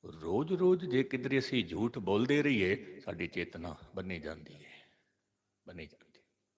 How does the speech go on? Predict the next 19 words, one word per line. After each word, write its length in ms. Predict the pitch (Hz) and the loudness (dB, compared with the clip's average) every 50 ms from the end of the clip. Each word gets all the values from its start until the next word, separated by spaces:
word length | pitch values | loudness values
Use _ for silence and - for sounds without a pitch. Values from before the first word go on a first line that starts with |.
| _ _ _ _ _ _ _ _ _ _ _ _ _ _ _ _ _ _ _ _ _ _ _ _ _ _ _ _ _ _ _ _ _ _ _ _ | _ _ _ _ _ _ _ _ _ _ _ _ _ _ _ _ _ _ _ _ _ _ _ _ _ _ _ _ _ _ _ _ _ _ _ _
ਔਰ 140 | - - - | -14 -14 -14
ਫਿਰ 220 | - - 85 78 - | -14 -14 -14 -12 -12
ਆਪ 280 | - - 85 - - - - | -10 -10 -10 -10 -12 -12 -12
ਜੀ 60 | 127 | -10
ਨੂੰ 200 | 123 127 110 - | -8 -6 -6 -2
ਐਸਾ 340 | 95 98 - - - 120 104 | -2 -2 -2 -2 -2 -2 -2
ਮਹਿਸੂਸ 540 | 95 92 92 90 - - 139 147 151 - - | 0 -2 -4 -4 -4 -6 -6 -8 -4 -2 -2
ਹੋਵੇਗਾ, 440 | 92 76 78 76 69 78 85 82 - - - - - | -2 0 -2 -4 -6 -8 -10 -12 -14 -18 -18 -16 -14
ਇੱਕ 160 | - - - | -14 -14 -12
ਛੋਟਾ 300 | - - 101 101 - 92 | -10 -10 -8 -8 -8 -10
ਜਿਹਾ 180 | 92 95 92 85 | -6 -4 -4 -4
ਪ੍ਰਯੋਗ 360 | - - - 98 110 120 120 | -6 -6 -4 -2 -2 -2 -2
ਕਰਕੇ 320 | - - 101 - - - | -4 -6 -6 -6 -6 -8
ਦੇਖਣਾ, 420 | 82 - 80 78 - - 76 76 71 - _ _ - _ _ _ _ _ _ _ _ - - | -6 -6 -8 -8 -8 -10 -10 -10 -10 -12 _ _ -20 _ _ _ _ _ _ _ _ -10 -8
ਭਾਵੇਂ 220 | 80 76 78 80 | -6 -6 -6 -6
ਕੱਲ੍ਹ 260 | 80 - 92 95 107 | -4 -2 -2 -2 0
ਹੀ 120 | 110 110 123 | 0 -2 0
ਕਰਕੇ 320 | - 104 90 - - - | 0 0 -2 -2 -4 -6
ਦੇਖਣਾ। 380 | - 80 78 - - 76 73 | -8 -8 -10 -10 -14 -18 -20